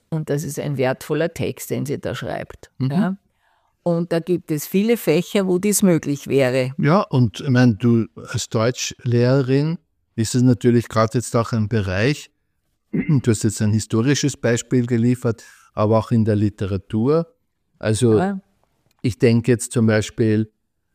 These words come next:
Speaker 2: ähm, auch in dem Bereich, was weiß ich, ist es,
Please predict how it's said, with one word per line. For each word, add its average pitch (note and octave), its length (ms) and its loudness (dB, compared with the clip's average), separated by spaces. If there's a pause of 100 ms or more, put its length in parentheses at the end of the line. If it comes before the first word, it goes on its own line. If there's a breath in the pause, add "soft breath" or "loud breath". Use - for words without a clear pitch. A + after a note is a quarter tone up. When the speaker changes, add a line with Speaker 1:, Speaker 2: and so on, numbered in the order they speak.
Speaker 2:
ähm, G#2 720 0
auch A2+ 520 -4 (400 soft breath)
in A#2 200 0
dem A2+ 220 2
Bereich, G#2+ 640 0
was G#2 160 -2
weiß G#2+ 160 -4
ich, B2 300 -2 (400 soft breath)
ist A#2 300 -2
es, - 340 -4